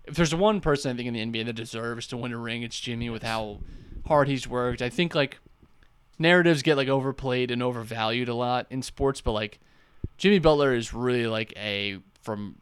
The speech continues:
Speaker 1: like, rising phoenix type of
Speaker 2: Yes.
Speaker 1: story, as, like, good as you'll get it. Like, he was a guy that was not counted on very highly coming out of college.
Speaker 2: He was homeless at one point.
Speaker 1: Like, even going into, like, Chicago was, like,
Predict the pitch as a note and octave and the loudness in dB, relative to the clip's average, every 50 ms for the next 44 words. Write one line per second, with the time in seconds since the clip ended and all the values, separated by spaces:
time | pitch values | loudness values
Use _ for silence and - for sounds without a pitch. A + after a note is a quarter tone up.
0 | _ _ _ - F#2 F2 D#2 - - _ _ _ _ _ _ _ - _ - A2 | _ _ _ -14 -12 -12 -12 -14 -18 _ _ _ _ _ _ _ -20 _ -16 -10
1 | A2+ B2 C3+ C3+ C3 C3 C#3 C3+ C3 C3 B2+ B2 - - - B2+ A#2+ A#2 A2+ A2 | -4 -2 0 2 2 2 0 0 -2 -4 -6 -6 -6 -6 -6 -4 -4 -2 -4 -4
2 | G#2+ - - - - - - - - - B2+ A#2 B2+ A#2 - - - B2+ A2 A2 | -6 -8 -10 -10 -12 -16 -18 -12 -6 -4 -4 -4 -4 -6 -8 -6 -4 -4 -2 -2
3 | A2 G#2 G2+ G2+ G2+ G#2+ G#2+ A2 G#2 G#2 - - C3+ C3+ B2+ A2+ A#2 A2+ G#2+ G#2+ | -2 -2 -2 -2 -4 -6 -8 -8 -10 -12 -14 -14 -8 -8 -6 -6 -6 -8 -8 -8
4 | G#2 G#2+ A#2 - A2+ G#2 G2+ F#2+ D#2 - - - F2+ F2+ - - - A2 G#2 G#2+ | -10 -10 -8 -8 -6 -6 -6 -6 -8 -10 -12 -14 -14 -16 -16 -14 -12 -10 -10 -8
5 | G#2 G#2+ G2+ - A2 - A2 A2+ A2+ A#2 A#2 A2 G#2+ G#2+ A2 - - - - - | -6 0 2 2 2 2 0 0 2 0 0 -2 -4 -6 -8 -8 -10 -12 -20 -20
6 | - - _ _ _ _ _ _ _ _ - - C#3 F3 F3 F3+ F#3 E3 - - | -20 -20 _ _ _ _ _ _ _ _ -14 -8 -2 0 2 2 2 0 -2 -12
7 | - - - - D3+ D#3+ D3 C#3+ C#3 C3+ C3 C3 C3 B2+ C3+ C3 B2 B2+ A#2+ G#2+ | -16 -12 -8 0 2 2 4 4 4 4 2 2 0 0 0 0 0 0 -2 -2
8 | A#2+ A#2+ B2 A#2+ A#2+ A#2+ A#2 - C3 A#2+ A#2 A#2+ A2+ A2+ A2 A2 A2 A2+ - - | -2 0 0 0 0 -2 -2 -4 -4 -4 -4 -4 -4 -4 -4 -4 -6 -8 -8 -6
9 | B2 A2+ A2+ A2+ A2+ A2+ A2+ A2+ A2+ A#2 - - - - - - - - - - | -4 -2 -2 -2 -2 -4 -4 -6 -6 -6 -10 -10 -12 -16 -20 -20 -20 -14 -10 -8
10 | C3+ D3 C3+ C3 C3 - - B2+ B2 F#2 A2+ B2 B2 A#2+ A#2 - - A2+ A#2 A#2 | -6 -4 -2 -4 -4 -4 -6 -8 -8 -8 -8 -10 -10 -10 -12 -16 -16 -16 -14 -10
11 | B2 D3+ D#3+ C#3 - G3 G3 F3 F#3 F3 D#3+ D3+ C#3+ C#3+ C#3 C3+ C3 C3 C3 C3 | -2 -2 -2 -2 0 -2 0 2 2 0 2 2 4 4 4 4 2 0 0 -2
12 | B2 - B2+ A#2+ A#2+ - - C3+ A2+ G2 B2+ A#2+ A2+ A#2 A2 B2 A#2+ A#2 A2+ G#2+ | -2 -4 -4 -4 -4 -4 -6 -6 -6 -4 -2 -2 -2 -2 -2 -4 -6 -6 -6 -6
13 | A2 G#2+ G#2 - - | -8 -10 -10 -14 -20